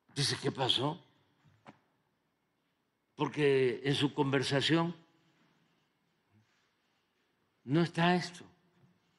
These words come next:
ni nada que tenga que ver con el hecho de que está bien la economía, de que hay empleo, de que están bien los salarios, de que la gente está contenta. No, eso no está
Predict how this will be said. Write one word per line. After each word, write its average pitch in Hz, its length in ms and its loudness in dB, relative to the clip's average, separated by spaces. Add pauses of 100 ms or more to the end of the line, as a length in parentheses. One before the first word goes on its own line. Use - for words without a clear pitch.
(1400)
ni 160 180 0
nada 165 840 2 (140)
que 123 120 -6
tenga 139 300 -2
que 131 160 -2
ver 139 420 0 (520)
con 165 460 4
el 143 140 -4
hecho 147 380 -2
de 135 200 0
que 127 240 -2
está 139 320 2
bien 147 260 0
la 135 60 2
economía, 131 840 0 (1900)
de 131 160 2
que 147 120 -2
hay 143 120 4
empleo, 135 600 0
de 123 180 0
que 123 220 0
están 143 260 2
bien 143 140 0
los 131 120 -2
salarios, 131 480 2
de 131 100 -2
que 131 100 -2
la 143 100 6
gente 147 160 -4
está 143 200 2
contenta. 139 540 -4 (720)
No, - 540 2
eso 147 240 -2
no 131 100 -2
está 104 260 -12